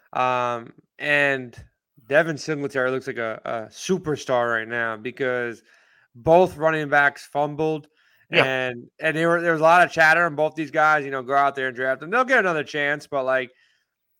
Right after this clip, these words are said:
Speaker 1: you know, if, if Buffalo plays a clean game, they win by forty, um,
Speaker 2: Yes.
Speaker 1: in that ga-, <laughs> in that game. So, uh, Singletary owners should be happy. Josh Allen, Cooper Kupp, Allen Robinson owners. I, I'm an Allen Robinson owner.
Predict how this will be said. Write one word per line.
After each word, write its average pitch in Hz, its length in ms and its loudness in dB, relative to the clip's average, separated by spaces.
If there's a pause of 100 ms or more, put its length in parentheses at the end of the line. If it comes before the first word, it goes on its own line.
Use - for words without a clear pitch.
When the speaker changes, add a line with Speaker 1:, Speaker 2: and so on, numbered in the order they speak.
(240)
Speaker 1:
you 175 140 -8
know, 151 240 -4 (240)
if, 147 180 -12 (100)
if 151 160 -12
Buffalo 214 280 -2
plays 175 260 -2
a 143 60 -10
clean 165 220 -8
game, 147 200 -6
they 131 100 -4
win 131 180 -10
by 117 160 -4
forty, 135 600 -8 (240)
um, 120 140 -6
Speaker 2:
Yes. 131 280 -2
Speaker 1:
in 123 80 -8
that 131 260 -6
ga-, - 260 -16
<laughs> 117 40 -18
in 139 200 -14
that 139 220 -10
game. 135 400 -8
So, 135 440 -2 (400)
uh, 143 200 2
Singletary 185 600 0
owners 160 260 -2
should 147 180 -12
be 143 100 -6
happy. 135 380 0
Josh 127 340 -2
Allen, 135 280 -2
Cooper 131 320 -14
Kupp, 139 380 2 (440)
Allen 175 260 4
Robinson 160 400 2
owners. 160 380 -4
I, 135 160 -4
I'm 139 140 -8
an 139 80 -2
Allen 139 240 0
Robinson 139 420 -4
owner. 139 340 -6